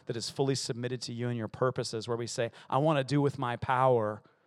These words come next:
what my heart wants to do. And so here's, here's my currency to say, "Yes, let your kingdom come. Let your will be done. Let the church be one. Let the church pray. Let revival come to this valley."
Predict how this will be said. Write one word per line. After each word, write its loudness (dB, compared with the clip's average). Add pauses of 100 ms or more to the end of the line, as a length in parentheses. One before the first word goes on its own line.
(260)
what 4
my 0
heart 2
wants -4
to -6
do. -6
And -8
so -4
here's, -2 (220)
here's -2
my -4
currency -4
to -10
say, -4 (160)
"Yes, 0
let 0
your 0
kingdom 0
come. -2 (180)
Let 6
your 4
will 6
be -2
done. -2 (160)
Let 4
the 0
church 2
be 0
one. -2 (160)
Let 0
the 0
church -2
pray. 2 (140)
Let 4
revival 4
come 0
to -4
this -2
valley." -2